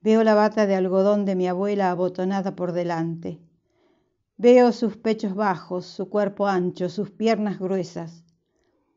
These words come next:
Veo cómo le tiemblan las carnes que le cuelgan de los brazos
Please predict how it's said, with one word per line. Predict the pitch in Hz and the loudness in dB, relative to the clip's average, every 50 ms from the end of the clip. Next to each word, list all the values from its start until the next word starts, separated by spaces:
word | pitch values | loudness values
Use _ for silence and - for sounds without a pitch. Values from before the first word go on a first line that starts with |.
| _ _ _ _ _ _ | _ _ _ _ _ _
Veo | 185 262 269 269 269 269 262 | 0 4 6 6 6 6 4
cómo | 269 277 254 254 254 | 4 4 4 4 4
le | 240 233 | 4 2
tiemblan | 226 226 240 240 240 233 226 214 220 208 | 0 0 0 2 2 2 4 2 2 0
las | 202 202 - - | 0 -4 -6 -6
carnes | - 214 214 220 214 202 196 190 180 165 | -4 0 0 2 2 0 -2 -4 -6 -6
que | - 185 180 | -6 -4 -4
le | 180 175 - | -4 -4 -4
cuelgan | - 196 202 202 196 185 190 185 180 | -2 -2 0 0 0 -2 -2 -2 -4
de | 180 | -4
los | 165 165 135 160 | -4 -6 -6 -4
brazos | 180 185 196 180 - - 180 170 165 - | -2 -2 -2 -2 -4 -8 -12 -14 -14 -16